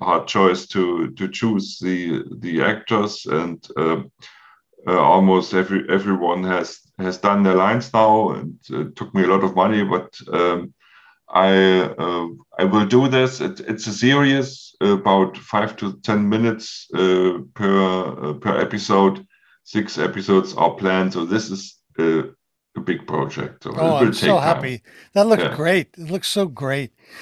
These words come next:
Speaker 2: And I know, uh, uh, iClone eight is gonna be quite a dev-, quite an interesting development. Certainly on the animation end, they're redesigning the entire animation system.
Speaker 1: Yeah,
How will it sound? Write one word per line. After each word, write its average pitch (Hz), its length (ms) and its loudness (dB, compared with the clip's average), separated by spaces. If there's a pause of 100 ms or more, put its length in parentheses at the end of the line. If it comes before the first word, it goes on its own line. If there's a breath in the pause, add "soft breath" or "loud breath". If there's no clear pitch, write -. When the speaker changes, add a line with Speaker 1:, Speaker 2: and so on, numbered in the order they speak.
(140)
Speaker 2:
And 208 200 6
I 196 120 6
know, 202 300 6
uh, 156 340 2
uh, 147 300 -2 (200)
iClone 196 380 0
eight 190 280 2
is 139 160 -6
gonna 156 220 -4
be 139 160 -4
quite 165 320 2
a 147 80 0
dev-, 123 260 -10 (180)
quite 170 260 0
an 143 120 -4
interesting 156 420 -10
development. 135 580 -4 (240 loud breath)
Certainly 208 420 0
on 170 140 4
the 156 160 0
animation 156 640 0
end, 123 180 -6
they're 131 160 -4
redesigning 143 760 -4
the 135 80 -6
entire 139 500 -6 (340 soft breath)
animation 147 540 -4
system. 123 640 -10 (180)
Speaker 1:
Yeah, 95 220 0